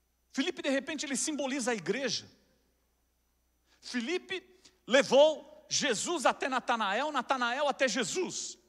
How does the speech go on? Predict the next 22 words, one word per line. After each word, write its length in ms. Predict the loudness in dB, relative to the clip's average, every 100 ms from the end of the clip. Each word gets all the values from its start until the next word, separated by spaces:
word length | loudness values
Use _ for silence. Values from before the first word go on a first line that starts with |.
| _
É 40 | 2
o 60 |
papel 320 | 6 6 6
da 100 | 4
igreja. 560 | 2 4 4 4 -2 -12 -20 _ _ _ _ _ _ _ _ _
Sim 260 | -2 4 8
ou 60 | 10
não? 300 | 8 4 -10 -20 -20 _ _ _ _ _ _ _ _ _ 4
Nós 240 | 6 6
levamos 500 | 6 10 8 6 0
Cristo 460 | 2 6 6 4 0
até 160 | 2
o 80 | 0
pecador, 500 | 0 0 0 2 0
trazemos 420 | 2 0 0 0
o 40 | -2
pecador 440 | 0 2 4 4
até 200 | 4 2
Cristo, 480 | 2 6 6 4 -2
até 140 | 2
a 60 | 2
igreja. 520 | 2 2 2 0 -10